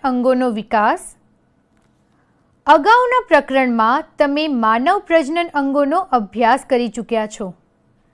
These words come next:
યૌવનારંભમાં નર પ્રજનન અંગો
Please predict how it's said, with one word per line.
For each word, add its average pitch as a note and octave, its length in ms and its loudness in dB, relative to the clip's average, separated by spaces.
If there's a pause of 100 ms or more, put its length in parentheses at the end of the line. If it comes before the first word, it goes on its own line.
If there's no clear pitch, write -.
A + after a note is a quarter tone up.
(480)
યૌવનારંભમાં A3+ 1300 0 (520)
નર A#3+ 360 4
પ્રજનન B3+ 540 0
અંગો C#4+ 420 0